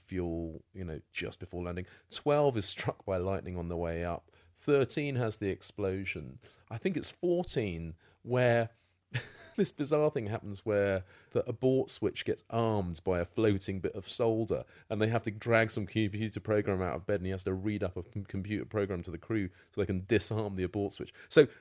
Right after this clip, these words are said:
it was never routine. And Apollo thirteen, I think, underlines just how dangerous the whole thing was. It was absolutely fascinating talking to this team of people fifty years on, with them able to be, perhaps for the first time,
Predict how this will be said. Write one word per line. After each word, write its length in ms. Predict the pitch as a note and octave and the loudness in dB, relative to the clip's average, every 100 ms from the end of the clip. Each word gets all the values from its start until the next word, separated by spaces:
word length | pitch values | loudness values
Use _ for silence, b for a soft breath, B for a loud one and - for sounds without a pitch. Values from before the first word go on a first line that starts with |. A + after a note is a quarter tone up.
| B - | B 0
it 140 | D3+ | 6
was 160 | D3+ C#3+ | 6 6
never 520 | D#3 E3 D#3+ D#3 - - | 6 6 8 6 6 2
routine. 760 | B2+ B2 - C3+ A#2+ F2 E2 D#2 B B | 0 0 0 0 0 -4 -6 -10 B B
And 140 | G2+ | -4
Apollo 420 | F#2 - C3+ B2+ A2 | -4 -2 0 0 0
thirteen, 640 | - A2 - A2+ G2 F2 | 0 -2 -2 -4 -4 -4
I 160 | C2+ E2 | -6 -8
think, 340 | - F#2+ - - | -6 -8 -8 -8
underlines 680 | F#2+ F#2 F2+ F2+ E2+ E2 _ | -6 -2 -2 -2 -4 -6 _
just 460 | - F2+ G2 F2+ - - | -12 -4 -2 -2 -10 -10
how 480 | F2 E2 D#2+ D2 - _ _ | -8 -6 -10 -14 -20 _ _
dangerous 580 | E2+ D#2+ E2 D2+ C#2 - | -8 -8 -8 -10 -12 -12
the 100 | C#2+ | -14
whole 220 | D#2 D2 | -12 -14
thing 220 | - D#2 C#2+ | -12 -16 -14
was. 240 | C2 - | -14 -6
It 300 | C3 C#3 D#3+ | -4 4 4
was 160 | D3 C#3+ _ - | 4 -4 _ 0
absolutely 840 | F3 - - - D#3 C#3 B2+ A2+ | 2 0 -4 0 2 2 0 -4
fascinating 840 | - G2+ G2 E2+ C2+ B1+ B1+ C2 - b b b | -4 -6 -6 -8 -10 -10 -12 -14 -18 b b b
talking 320 | - A#2 G#2+ | 0 2 2
to 80 | G#2 | -2
this 140 | A2 - | -4 -2
team 260 | A#2+ A2+ | -4 -2
of 120 | G2+ | -4
people 200 | G#2 F2+ | -6 -8
fifty 300 | - G2 - | -8 -8 -6
years 240 | G2 F#2 F#2 | -4 -4 -2
on, 320 | F2 D#2 C#2+ b b _ _ - | -4 -6 -10 b b _ _ -8
with 240 | A#2+ C3 | -4 -4
them 200 | C#3 B2+ D3 | -4 -8 -6
able 300 | D3+ D3 A#2+ | -6 -8 -12
to 100 | B2+ | -6
be, 160 | B2+ | -6
perhaps 360 | A2+ A#2 C#3 - | -4 -6 -6 -6
for 60 | |
the 60 | A2+ | -6
first 380 | - A#2 G#2 - | -2 -2 -2 -4
time, 360 | B2 G#2+ E2 | -6 -6 -8